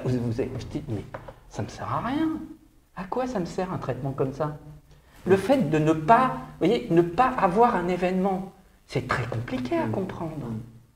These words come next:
Speaker 1: Très, très compliqué. Donc si on, nous-mêmes, nous ne passons pas le temps nécessaire pour expliquer, mais je vous donne ce traitement, sa visée préventive.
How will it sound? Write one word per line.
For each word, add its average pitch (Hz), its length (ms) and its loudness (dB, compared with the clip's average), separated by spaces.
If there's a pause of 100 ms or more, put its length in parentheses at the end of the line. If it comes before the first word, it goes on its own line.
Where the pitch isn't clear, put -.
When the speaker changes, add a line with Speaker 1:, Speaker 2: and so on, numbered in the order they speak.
(160)
Speaker 1:
Très, 285 340 2
très 285 260 -2
compliqué. 277 640 -4 (560)
Donc 151 160 4
si - 200 0
on, 220 120 4
nous-mêmes, 190 680 4 (240)
nous 151 80 4
ne 156 40 0
passons 165 380 0
pas 165 220 2
le 131 140 4
temps 180 240 -2
nécessaire 175 580 0
pour 131 180 0
expliquer, 139 560 0 (440)
mais 123 200 8 (1040)
je - 120 -16
vous 131 60 6
donne 208 160 4
ce 180 100 4
traitement, 180 320 2
sa 175 180 2
visée 170 320 0
préventive. 190 1120 2